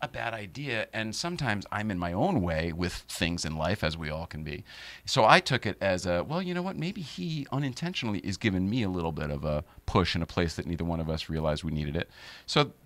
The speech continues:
yesterday all kinda came together like that. It was just sort of, we had all that good news to share that was all Dave related. We may as well throw it into a show. And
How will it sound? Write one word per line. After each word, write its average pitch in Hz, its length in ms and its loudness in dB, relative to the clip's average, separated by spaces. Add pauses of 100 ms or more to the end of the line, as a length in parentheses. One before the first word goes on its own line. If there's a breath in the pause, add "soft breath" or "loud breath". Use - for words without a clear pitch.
(140)
yesterday 180 400 8
all 120 140 12
kinda 101 200 4
came 110 160 2
together 98 240 4
like 78 200 0
that. 76 260 4
It 90 120 2
was 82 140 -2
just - 220 0
sort 92 160 4
of, 85 280 -2 (440)
we 90 100 2
had 92 180 8
all 95 120 8
that 87 180 2
good 87 160 -2
news 87 200 0
to - 100 -2
share 85 360 2 (400 soft breath)
that 90 80 4
was 78 120 -2
all 78 100 0
Dave 76 220 0
related. 78 320 0
We 82 160 0
may 87 160 4
as 95 100 2
well 82 140 -2
throw 82 260 2
it 82 60 4
into 73 220 2
a 73 40 2
show. 71 420 2 (400 soft breath)
And 104 440 4